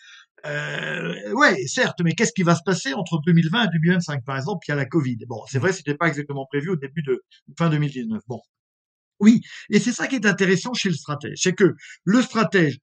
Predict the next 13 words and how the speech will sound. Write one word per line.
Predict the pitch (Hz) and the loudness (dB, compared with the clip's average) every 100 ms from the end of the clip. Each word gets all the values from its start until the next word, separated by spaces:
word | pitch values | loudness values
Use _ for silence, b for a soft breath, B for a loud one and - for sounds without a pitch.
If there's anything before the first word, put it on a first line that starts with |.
| - | -8
doit | 135 202 226 269 262 | -2 2 4 2 0
absolument | - - - 302 233 208 143 143 175 _ b b | -2 -2 -2 0 4 4 4 0 -8 _ b b
se | - | 0
déterminer | 165 160 294 277 226 214 202 190 196 226 _ - | 2 2 0 2 4 6 6 4 4 2 _ -4
une | 151 | -2
vision | 139 190 170 170 196 | 2 2 4 6 6
ou | 196 160 | 4 2
une | 151 | 0
ambition, | 160 151 - - | -2 -4 -4 0
on | 285 - | 0 -2
peut, | |
on | 139 123 | -4 -4
peut | 117 | -8